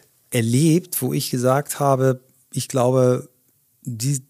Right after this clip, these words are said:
der Mensch, den ich da gerade sehe, der sieht so aus wie ganz viele, die ich, äh, in der Klinik gesehen habe. Und dann, äh, vier Wochen später erfolgte bei so einer Person ein, ein Absturz. Da, ne, ich, ich bin jetzt nicht das Orakel von Delphi, aber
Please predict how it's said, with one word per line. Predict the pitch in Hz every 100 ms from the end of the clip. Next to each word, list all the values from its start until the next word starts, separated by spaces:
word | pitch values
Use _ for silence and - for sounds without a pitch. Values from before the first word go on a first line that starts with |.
| -
der | 131 139 143
Mensch, | 131 127 143 -
den | 131
ich | 127
da | - 120
gerade | 117 113
sehe, | 110 113 120 131
der | 120 117
sieht | 120 -
so | 123
aus | 117 123
wie | 123
ganz | 120 120
viele, | 139 127
die | 127 123
ich, | - -
äh, | 127 117
in | 127
der | 131
Klinik | 170 175 -
gesehen | - 98 98
habe. | 101
Und | 117 110
dann, | 113 117 - 120 113
äh, |
vier | - 120
Wochen | 113 110
später | 131 123 120
erfolgte | 117 123 117 - 120 123
bei | 117
so | 113
einer | 113
Person | 110 113 110 113 117
ein, | 113 110 110
ein | 110 107
Absturz. | 107 - 104 - - -
Da, | - _
ne, | 127
ich, | 135 -
ich | 123
bin | - - 120
jetzt | 113
nicht | 117 117
das | 110
Orakel | 123 123 131 135
von | 120
Delphi, | 110 135 - 123 151
aber | 123 120